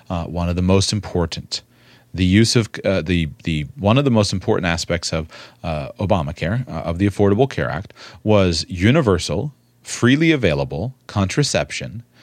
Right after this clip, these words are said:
methods of contraception that are available, uh, and, and all methods of contraception needed to be covered,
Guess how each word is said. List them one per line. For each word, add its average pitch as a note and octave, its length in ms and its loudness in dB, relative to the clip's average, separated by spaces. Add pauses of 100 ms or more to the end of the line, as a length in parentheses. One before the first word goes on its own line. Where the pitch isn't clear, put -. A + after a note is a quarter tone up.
(180)
methods A#2 420 2
of B2+ 100 0
contraception A2+ 800 -2
that F2+ 100 -4
are F#2+ 60 2
available, F#2 600 2 (320)
uh, F2 160 -6
and, G#2+ 220 -4
and F#2+ 160 -2
all G#2 220 4
methods A2+ 320 0
of G2+ 60 -6
contraception F#2+ 580 -4
needed E2 200 -6
to D2+ 60 -10
be E2 100 -8
covered, - 320 -10